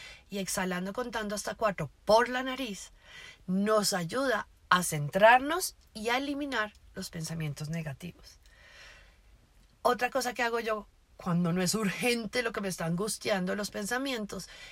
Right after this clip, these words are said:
es parar y decir, yo decido lo que pienso.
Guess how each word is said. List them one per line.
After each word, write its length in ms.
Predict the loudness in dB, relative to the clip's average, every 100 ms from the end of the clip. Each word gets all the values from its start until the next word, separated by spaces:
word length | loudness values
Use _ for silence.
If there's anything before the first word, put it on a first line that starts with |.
| -8
es 200 | -6 -2
parar 420 | 0 2 0 -4 -10
y 100 | -8
decir, 640 | -6 -4 -4 -4 -4 -8 -20 _ -20 -8 2
yo 120 | 4
decido 440 | 6 6 4 6
lo 140 | 4 2
que 100 | -4
pienso. 540 | -2 0 0 -4 -8